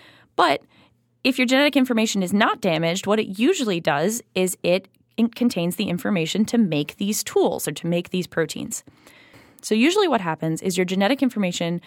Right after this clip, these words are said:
goes into a ribosome, which is like a factory. The factory then translates that genetic information into a tool.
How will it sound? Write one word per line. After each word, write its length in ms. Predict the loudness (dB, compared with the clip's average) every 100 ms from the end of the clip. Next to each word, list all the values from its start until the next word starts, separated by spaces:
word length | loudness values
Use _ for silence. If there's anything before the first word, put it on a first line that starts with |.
| -16 -20 -12 2
goes 220 | 4 6
into 240 | 4 4
a 100 | 2
ribosome, 520 | 4 4 4 0 -2
which 140 | -2 -6
is 100 | -4
like 140 | -4
a 40 | 0
factory. 600 | 0 0 -4 -10 -10 -14 -20 -20 -20 -20 _ _ -20 _ _ -8
The 80 | 0
factory 600 | 2 2 2 2 2 0
then 360 | 2 2 2 -2
translates 720 | 2 2 4 2 2 0 2
that 180 | 0
genetic 340 | 2 0 0 2
information 520 | 0 0 -2 -2 -4
into 360 | -2 -4 0 -2
a 60 |
tool. 500 | 0 4 4 4 -2